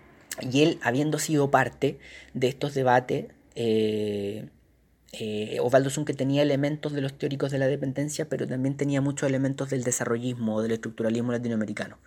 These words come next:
y era de los economistas que estaban en esta discusión.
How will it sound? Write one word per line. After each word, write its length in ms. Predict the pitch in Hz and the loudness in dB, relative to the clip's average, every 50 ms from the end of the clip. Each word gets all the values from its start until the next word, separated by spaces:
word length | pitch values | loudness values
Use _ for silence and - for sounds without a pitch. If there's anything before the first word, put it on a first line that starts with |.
| - - - - - - - _ _ | -20 -20 -20 -20 -20 -20 -20 _ _
y 200 | - 127 120 131 | -8 0 4 4
era 140 | 135 139 143 143 | 6 6 6 4
de 80 | 139 | 4
los 140 | 135 135 143 | 2 2 2
economistas 500 | 135 139 135 127 127 131 131 - 175 - | 0 0 0 0 0 -2 -2 -4 -8 -8
que 100 | - 139 | -8 -12
estaban 360 | - - - 160 160 135 113 | -10 -2 0 0 2 2 0
en 120 | 107 107 107 | -2 -4 -6
esta 200 | - - 104 101 | -6 -6 -6 -6
discusión. 580 | 107 - - - - - - - 151 123 - | -6 -10 -12 -12 -10 -8 -8 -8 -10 -12 -14